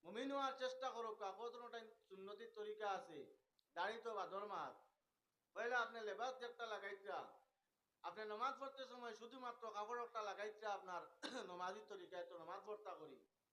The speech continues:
নামাজ শেষ বার হইয়া গেলে আর আপনার খেয়াল আছে না আপনার শরীর কাপড়টা কিলা আছে। কত পুরুষ লোকে আপনার নাবি বা করিয়া আটিতরা, সেটা গেঞ্জি লাগাইয়া মকরু অবস্থায় চললা নাবি বার করিয়া, আচ্ছা এটা চলই না নি?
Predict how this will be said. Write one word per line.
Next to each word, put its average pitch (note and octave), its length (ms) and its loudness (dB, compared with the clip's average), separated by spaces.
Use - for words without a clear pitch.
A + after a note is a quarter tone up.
নামাজ A3 320 4
শেষ A#3+ 200 2
বার G#3+ 160 2
হইয়া A#3 220 2
গেলে G3+ 260 0
আর G3 120 4
আপনার G3 320 0
খেয়াল G#3 260 0
আছে G#3+ 220 -2
না G3 100 -4
আপনার F3+ 220 -6
শরীর F3+ 320 -10
কাপড়টা G3+ 460 -6
কিলা F3+ 300 -6
আছে। - 240 -10
কত G#3 160 -2
পুরুষ C4+ 340 -2
লোকে B3+ 240 -8
আপনার A#3 320 2
নাবি G#3+ 240 0
বা G#3+ 140 2
করিয়া G3 320 0
আটিতরা, F3+ 440 -4
সেটা F3+ 180 -4
গেঞ্জি G#3+ 300 -2
লাগাইয়া G#3+ 460 4
মকরু F#3+ 400 -2
অবস্থায় B3+ 480 4
চললা A3 340 4
নাবি G3 260 0
বার G#3 200 4
করিয়া, E3+ 380 0
আচ্ছা - 280 -12
এটা G3 140 -6
চলই G#3+ 320 0
না G3+ 120 2
নি? C#3+ 140 -6